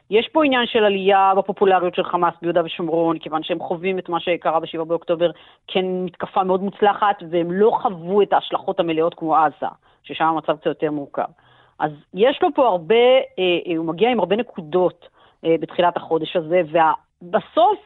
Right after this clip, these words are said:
ה-, התקווה הגדולה של חמאס, אה, חיכוכים בהר הבית, עימותים, אה, חלילה עימותים אלימים עם שוטרים, כל דבר,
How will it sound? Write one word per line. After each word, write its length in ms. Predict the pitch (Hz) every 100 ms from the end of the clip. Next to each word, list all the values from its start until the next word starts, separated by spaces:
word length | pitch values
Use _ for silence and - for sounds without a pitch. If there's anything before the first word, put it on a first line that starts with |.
| _ _
ה-, 160 | 185 180
התקווה 500 | - 165 170 220 277
הגדולה 260 | 240 214
של 120 | 214
חמאס, 460 | 240 180 175 240 330 - _ _ _ _
אה, 120 | 180 165
חיכוכים 500 | - - - 269 262
בהר 180 | 247
הבית, 320 | 214 196 190 185
עימותים, 720 | 180 143 131 262 277 269 233 202 -
אה, 180 | 196 156 139
חלילה 340 | - 180 180
עימותים 340 | 156 151 175
אלימים 300 | 165 156 170
עם 60 | 165
שוטרים, 640 | - 156 - 214 294 262
כל 240 | 196 254 269
דבר, 340 | 226 190 214